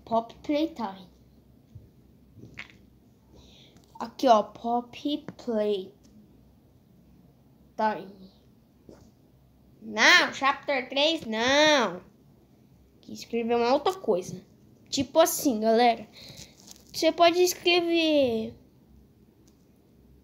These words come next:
Você pode escrever. Então eu vou escolher o do, do Banzo Bunny. Vocês podem escolher esse Bunzo. Plush. Não.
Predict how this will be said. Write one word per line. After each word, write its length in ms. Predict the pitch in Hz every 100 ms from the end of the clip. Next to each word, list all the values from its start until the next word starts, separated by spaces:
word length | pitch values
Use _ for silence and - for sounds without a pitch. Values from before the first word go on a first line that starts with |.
| -
Você 120 | 285
pode 380 | 285 302 311 311
escrever. 960 | 302 - 302 294 294 277 254 233 226 - - - _ _ _ _ _ _ _ - - - - - - - - - _ -
Então 500 | - 330 359 392 415
eu 60 | 415
vou 80 | 415
escolher 380 | 415 427 403 403
o 420 | 392 381 370 349
do, 760 | 349 339 320 294 277 254 240 - _
do 400 | 247 277 294 285
Banzo 500 | 240 285 349 370 349
Bunny. 440 | 277 214 202 202 - _ _ _ _ _ _ _ _ _ _ -
Vocês 260 | 381 381 -
podem 240 | 415 427
escolher 420 | 427 466 427 339
esse 220 | 339 -
Bunzo. 560 | 247 233 226 220 214 208 - - - - - - - - - _
Plush. 720 | - - 269 320 330 - - - - _ _ _ _ _ _ _ _ _ - _ - _ _ _ -
Não. 120 | 160